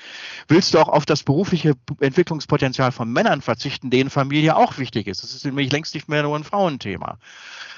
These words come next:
Also deshalb, <clears throat> glaube ich, spielt die Frage, wie wir im Alltag diese, sag mal, Zielkonflikte erfolgreich bewältigen, spielen Vertrauen,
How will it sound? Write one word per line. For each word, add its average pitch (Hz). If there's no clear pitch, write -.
Also 139
deshalb, 208
<clears throat> 165
glaube 170
ich, -
spielt 220
die 143
Frage, 196
wie 175
wir 226
im 151
Alltag 202
diese, 220
sag 156
mal, 165
Zielkonflikte 151
erfolgreich 170
bewältigen, 139
spielen 160
Vertrauen, 226